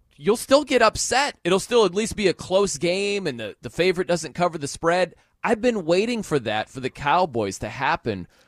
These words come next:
for weeks now against lesser opponents, and it hasn't happened. They have boat raced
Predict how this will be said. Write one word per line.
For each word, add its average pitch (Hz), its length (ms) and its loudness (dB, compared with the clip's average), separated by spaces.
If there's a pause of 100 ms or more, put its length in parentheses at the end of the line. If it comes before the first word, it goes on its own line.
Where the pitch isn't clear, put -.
(260)
for 175 240 0
weeks 180 480 6
now 147 300 2
against 151 420 0
lesser 165 440 2
opponents, 156 540 0
and 175 120 2
it 175 120 -2
hasn't 196 500 -2
happened. 135 640 -2
They 220 240 0
have 175 260 -4 (360)
boat 277 360 8
raced 120 500 -6